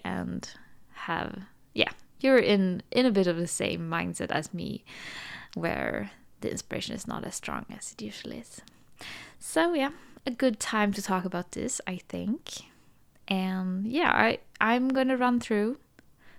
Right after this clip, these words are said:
a couple of my tips, what we do in this period, what we can do to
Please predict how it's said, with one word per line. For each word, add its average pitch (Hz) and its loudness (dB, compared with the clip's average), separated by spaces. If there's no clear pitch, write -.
a - -20
couple 202 4
of 190 2
my 180 0
tips, - -6
what 185 -2
we 180 4
do 190 0
in 190 2
this 185 -2
period, 190 -2
what 190 -6
we 190 -12
can 180 -4
do 90 0
to 170 -2